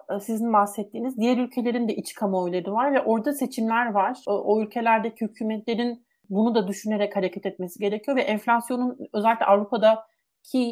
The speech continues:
e, yarattığı sonuçlar da çok kaçınılabilir türden değiller gerçekten. E, ve şey noktası da var aslında,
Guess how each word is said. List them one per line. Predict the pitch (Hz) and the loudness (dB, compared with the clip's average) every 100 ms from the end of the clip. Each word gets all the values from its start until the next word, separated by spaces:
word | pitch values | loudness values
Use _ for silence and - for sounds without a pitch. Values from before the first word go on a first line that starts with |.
| - | -2
e, | 202 | -2
yarattığı | 196 196 202 214 208 233 | -2 2 4 4 4 -2
sonuçlar | 226 220 214 - 240 247 | -2 -6 -6 -4 -2 0
da | 220 277 277 _ _ | 0 -2 -4 _ _
çok | - 233 | -12 -10
kaçınılabilir | - 220 226 220 220 214 240 - | -10 -8 -4 -2 -2 -2 -4 -8
türden | - 196 220 254 311 _ _ _ | -8 -2 0 -2 -4 _ _ _
değiller | 196 214 208 196 | -4 -2 2 2
gerçekten. | 180 180 185 202 196 - 392 - _ _ - | 2 -2 -4 -8 -6 -4 -4 -8 _ _ -2
E, | 220 | 2
ve | 233 | 2
şey | 277 330 339 | 2 2 2
noktası | 311 320 294 - | 2 -2 0 4
da | 233 | 6
var | 185 | 6
aslında, | 175 - - 185 | 4 2 -2 2